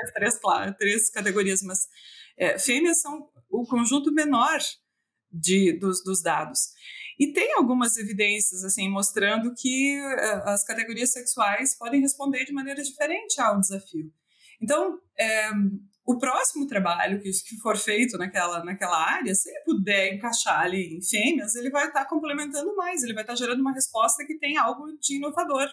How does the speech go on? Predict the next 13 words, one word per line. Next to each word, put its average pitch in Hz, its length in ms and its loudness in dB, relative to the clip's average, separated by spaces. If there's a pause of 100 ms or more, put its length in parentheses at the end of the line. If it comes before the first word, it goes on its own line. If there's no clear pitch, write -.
pra 285 100 -8
aquela 269 240 0
área 247 220 -2
da 247 80 -12
pesquisa. 214 540 -2 (800)
É, 226 240 0 (800)
claro 339 240 4
que - 380 -2
demora 277 340 4
muito 349 260 -2
tempo 277 420 2
fazer 202 360 -2
isso, 202 200 0